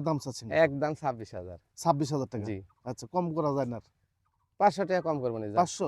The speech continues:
Speaker 2: হ্যাঁ,
Speaker 1: পঁচিশ
Speaker 2: পাঁচশো।
Speaker 1: করা যায় না?
Speaker 2: আচ্ছা, হইলো লেন, আপনি বলেছেন, আপনি ভাইয়ের ভাই, আর তো না করা যায় না।
Speaker 1: আচ্ছা, পঁচিশ হাজার টাকা রেট দিয়ে দিলাম, যান, আপনাদের জন্য। হ্যাঁ, পঁচিশ হাজার টাকা হলে এই জোড়া বাচ্চা আপনারা নিতে পারবেন। ক্যারিং কস্ট দিবেন নি?
Speaker 2: হ্যাঁ,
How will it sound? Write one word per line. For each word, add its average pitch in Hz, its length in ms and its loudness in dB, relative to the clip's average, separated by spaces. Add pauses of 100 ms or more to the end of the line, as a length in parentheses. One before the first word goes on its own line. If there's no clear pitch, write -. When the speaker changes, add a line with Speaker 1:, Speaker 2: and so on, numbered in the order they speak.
(140)
Speaker 2:
হ্যাঁ, 104 180 -10
Speaker 1:
পঁচিশ 196 180 0
Speaker 2:
পাঁচশো। 190 180 -6
Speaker 1:
করা 180 220 4
যায় 156 160 4
না? 143 60 0 (160)
Speaker 2:
আচ্ছা, 196 280 4
হইলো 220 180 12 (100)
লেন, 196 160 12 (100)
আপনি 185 140 4 (140)
বলেছেন, 180 340 2 (160)
আপনি 156 120 -8 (100)
ভাইয়ের 160 240 12
ভাই, 151 220 8
আর 156 120 6
তো 165 60 -2 (240)
না 151 120 8
করা 139 300 2
যায় 120 180 -2
না। 165 80 2 (240)
Speaker 1:
আচ্ছা, 143 200 2 (800)
পঁচিশ 226 280 8
হাজার 233 240 8
টাকা 214 160 10 (240)
রেট 185 220 10
দিয়ে 175 120 12
দিলাম, 147 280 0
যান, 170 120 6 (180)
আপনাদের 147 380 -2
জন্য। 151 140 -4 (460)
হ্যাঁ, 175 200 2 (140)
পঁচিশ 185 260 2
হাজার 190 200 6
টাকা 180 180 4
হলে 196 180 10
এই 185 100 6
জোড়া 170 200 6
বাচ্চা 156 240 2
আপনারা 147 220 -2
নিতে 135 140 -4
পারবেন। 120 260 -6
ক্যারিং 196 240 8
কস্ট 214 160 8
দিবেন 220 200 6
নি? 202 100 -2
Speaker 2:
হ্যাঁ, 185 180 8